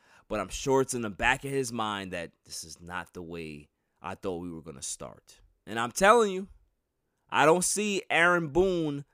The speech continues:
lasting another year in pinstripes if this team doesn't at least make it to the A L C S,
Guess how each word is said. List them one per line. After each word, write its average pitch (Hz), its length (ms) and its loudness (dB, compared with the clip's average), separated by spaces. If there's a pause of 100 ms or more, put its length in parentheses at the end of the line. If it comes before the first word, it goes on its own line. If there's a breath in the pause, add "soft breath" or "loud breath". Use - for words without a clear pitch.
(160)
lasting 147 480 4
another 147 320 2
year 185 360 4
in 170 60 -4
pinstripes 143 800 -2 (260)
if 113 200 0
this 160 200 2
team 170 380 -2
doesn't 135 460 4 (340)
at 131 140 2
least 151 280 4
make 120 400 2
it 135 180 -2 (540)
to 160 140 2
the 135 200 6
A 131 60 4
L 107 140 2
C 123 260 0
S, - 400 -8